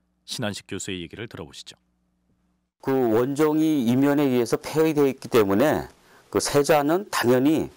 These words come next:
Speaker 2: 뭐 폐쇄되거나 아니면 죽음을 면치 못했을 것은 뭐 그건 분명한 사실을 할 수 있겠죠. 이면의 의도가 새로운 국왕을 옹립하겠다는 것은 결국 자신의 권력을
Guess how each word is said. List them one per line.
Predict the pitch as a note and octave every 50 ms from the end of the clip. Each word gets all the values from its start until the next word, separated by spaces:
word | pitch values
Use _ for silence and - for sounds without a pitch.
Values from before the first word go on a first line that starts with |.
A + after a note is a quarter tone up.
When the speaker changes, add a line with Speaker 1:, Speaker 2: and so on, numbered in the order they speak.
| _ _ _ _ _ _ -
Speaker 2:
뭐 | G2 -
폐쇄되거나 | - - F3 - E3 D3+ C#3+ A#2+ A2 E2+ F2+ E2+ D#2 C#2 C2+ - - - _ _ _ _ _
아니면 | F#2+ G#2 A2+ B2 C3+ C3+ B2 - - - - - - _ -
죽음을 | - D#3 C#3 C#3+ C#3 C#3+ C#3 G#2+
면치 | - G2+ G#2+ G#2+ - - - A#2+
못했을 | G#2+ F#2+ G2 - A#2 A2 - - - -
것은 | - G2 F2 G2+ G2+ F2+
뭐 | F2 E2+
그건 | - - - F#2+ F2+ F2+
분명한 | F2 - A#2 A#2 A#2 G#2+ G2 E2+ E2+ D#2+ - - - - _
사실을 | - - - F2+ - G#2 G2+ F2+
할 | F2
수 | - - A2
있겠죠. | F2 - - E2 D2 - - - C#2+ - - _ _ _ - - - - - _ - -
이면의 | A2+ A#2 C#3 C#3 - G3 -
의도가 | - A2 G#2+ A2+ G#2 G#2+ C3 D3 - -
새로운 | - - - F3+ E3+ E3 E3 E3
국왕을 | D3 - C3 B2 C3+ B2 B2 B2 C3+ C#3+ D3+ D3 C#3+ - -
옹립하겠다는 | G#2+ G2+ A#2+ C3 C3+ B2+ B2 A#2 A#2+ A#2+ A#2+ - A#2+ A2+ G#2+ G#2+ G#2
것은 | G#2 G2+ - C#3 C#3+ -
결국 | - A2 A2+ C3 -
자신의 | - - - - - C3+ C3 -
권력을 | - A2 A2+ A2 A2 G2+ B2+ D3+